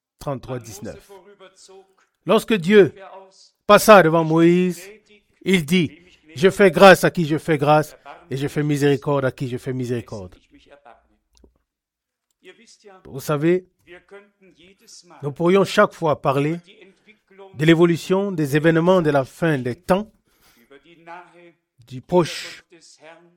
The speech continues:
retour du Seigneur, du message divin qui nous a été accordé par grâce et pour lequel nous de-,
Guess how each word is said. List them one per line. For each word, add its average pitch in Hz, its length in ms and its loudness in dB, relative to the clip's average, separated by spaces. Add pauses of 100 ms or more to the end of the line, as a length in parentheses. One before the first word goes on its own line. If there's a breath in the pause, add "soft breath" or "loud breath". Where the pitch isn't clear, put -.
(140)
retour 147 540 -2
du 113 160 -16
Seigneur, 170 560 -2 (1080)
du 113 120 -14
message 165 460 2
divin 175 480 -2 (2000)
qui 151 120 -10
nous 156 200 0
a 165 100 6
été 160 180 2
accordé 156 360 0
par 139 220 -8
grâce 160 460 -2 (1040)
et 127 80 -12
pour 147 220 -6
lequel 143 640 -4 (460)
nous 120 120 -16
de-, 127 180 -10